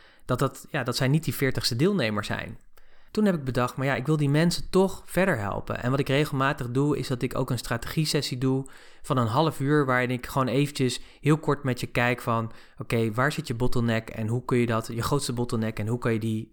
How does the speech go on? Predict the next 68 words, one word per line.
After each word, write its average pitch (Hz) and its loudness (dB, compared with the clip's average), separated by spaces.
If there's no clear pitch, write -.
aanpakken 131 -2
en 113 -2
hoe 113 -6
kun 117 0
je 110 2
dat 110 -2
veranderen? 117 -2
En 120 0
in 123 0
een 123 -2
half 139 0
uur 127 -2
tijd 147 2
kan 117 -2
ik 117 -4
een 117 -2
hele 117 2
hoop 113 0
advies 151 0
geven 123 0
waar 113 0
iemand 117 -2
weer 113 0
mee 110 -2
verder 131 0
kan. 104 -2
En 127 -2
dat 139 2
vind 156 2
ik - -2
heel 120 0
erg 104 -2
waardevol 123 0
om 107 -2
dat 104 -2
te 113 -6
doen. 113 0
Dat 131 0
draagt 127 0
dus 117 -4
ook 113 -2
weer 113 0
bij 107 -2
aan 113 -2
mijn 123 0
hoofddoel. 127 4
Dus 202 2
ik 170 0
besloot 180 4
om 156 0
die 135 -4
vierenzeventig 147 0
mensen 127 2
aan 123 0
de 127 2
ene 220 6
kant 139 2
te 123 -4
moeten 120 -4
teleurstellen 180 0
en 156 0
aan 123 2
de 110 0
andere 135 2
kant 127 -2
aan 143 0
te 127 -4
bieden 120 0